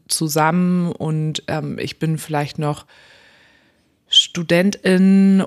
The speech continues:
oder bin ich schon im Arbeitsleben drin? Bin ich vielleicht gerade arbeitssuchend oder arbeitslos? Bin ich gerade vielleicht, äh, länger krankgeschrieben? Also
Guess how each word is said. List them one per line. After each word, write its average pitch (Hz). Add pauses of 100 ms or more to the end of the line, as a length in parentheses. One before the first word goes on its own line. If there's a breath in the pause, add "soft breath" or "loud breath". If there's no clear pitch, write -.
oder 160
bin 156
ich 147
schon 156
im 160
Arbeitsleben 175
drin? 175
Bin 143
ich 131
vielleicht -
gerade 147
arbeitssuchend 233
oder -
arbeitslos? 214
Bin 165
ich 156
gerade 156
vielleicht, 151
äh, 151
länger 165
krankgeschrieben? 220
Also 160